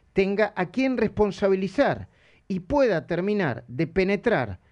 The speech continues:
el gobierno o al gobierno con los chicos grandes de la cámpora,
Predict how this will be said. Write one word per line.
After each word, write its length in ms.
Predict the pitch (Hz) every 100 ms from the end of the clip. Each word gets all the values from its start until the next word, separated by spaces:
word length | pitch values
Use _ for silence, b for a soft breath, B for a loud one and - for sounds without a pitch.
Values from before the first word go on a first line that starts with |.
| _ _ _ _ -
el 120 | 123
gobierno 580 | 175 254 247 214 226 -
o 160 | 151 165
al 180 | 190 196
gobierno 560 | 220 247 208 180 233 - -
con 160 | 143
los 100 | 135
chicos 300 | - 170 127
grandes 280 | 143 147 131
de 80 | 123
la 120 | 127
cámpora, 500 | 123 113 98 117 123